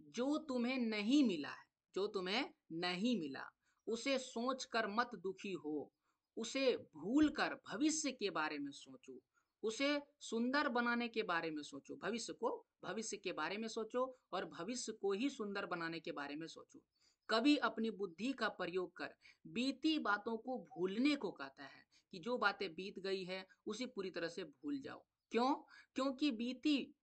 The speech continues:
बातें, यादें, बीती यादें, जो बीती हुई यादें हैं, याद करके केवल दुख की प्राप्ति होती है, कभी भी सुख की प्राप्ति नहीं होगी। और आने वाले भविष्य को सुखी बनाने का प्रयास करने को कहते हैं,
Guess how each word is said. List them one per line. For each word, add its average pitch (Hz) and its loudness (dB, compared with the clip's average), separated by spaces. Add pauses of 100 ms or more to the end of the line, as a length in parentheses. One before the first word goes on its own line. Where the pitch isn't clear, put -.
(120)
बातें, 208 2
यादें, 208 6 (500)
बीती 233 2
यादें, 202 2 (300)
जो 180 0
बीती 214 -4
हुई 202 -2
यादें 170 -2
हैं, 247 -2 (200)
याद 220 2
करके 170 -2
केवल 220 0
दुख 240 -4
की 214 -6
प्राप्ति 160 -2
होती 147 -6
है, 147 -4
कभी 190 -4
भी 196 -8
सुख 214 -8
की 202 -10
प्राप्ति 165 -4
नहीं 151 -6
होगी। 135 -14 (300)
और 233 8 (220)
आने 233 0
वाले 202 0
भविष्य 170 -6
को 143 -8 (140)
सुखी 214 0
बनाने 180 0
का 175 -6
प्रयास 160 -4
करने 147 -8
को 160 -6
कहते 143 -4
हैं, - -4